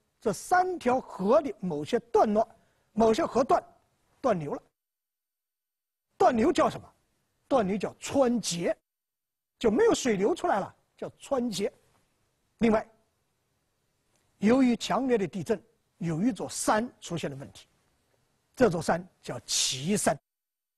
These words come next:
岐山发生了山体崩裂，这个事情在当时是非常恐怖的事情，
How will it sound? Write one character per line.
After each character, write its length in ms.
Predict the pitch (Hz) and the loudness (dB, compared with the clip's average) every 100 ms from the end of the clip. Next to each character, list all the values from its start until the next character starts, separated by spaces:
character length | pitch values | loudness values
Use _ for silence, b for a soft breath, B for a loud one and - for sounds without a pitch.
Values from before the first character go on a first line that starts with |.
| _ _ _ | _ _ _
岐 360 | - 233 330 403 | 0 6 6 6
山 240 | 320 311 | 4 0
发 260 | 196 269 262 | 0 0 2
生 160 | 269 | 2
了 120 | 208 - | -2 -4
山 480 | - 302 302 302 269 | -4 -2 0 -4 -6
体 260 | - 113 _ _ | -12 -14 _ _
崩 180 | - 254 | 2 4
裂， 120 | 302 - _ _ _ _ _ _ _ _ _ _ _ _ _ _ _ _ - | 4 0 _ _ _ _ _ _ _ _ _ _ _ _ _ _ _ _ 0
这 260 | 453 466 | 4 4
个 60 | 285 | 2
事 200 | - 269 | -2 -2
情 140 | 220 | -2
在 120 | 208 190 | -4 -2
当 260 | 240 254 | -2 -2
时 200 | 208 185 | -6 -10
是 60 | 160 | -10
非 220 | - 285 | -4 -2
常 160 | 220 214 | -2 -6
恐 320 | - 214 131 | -2 -2 -2
怖 160 | - 330 | -2 -2
的 80 | 180 | -2
事 160 | - | -8
情， 140 | - | -18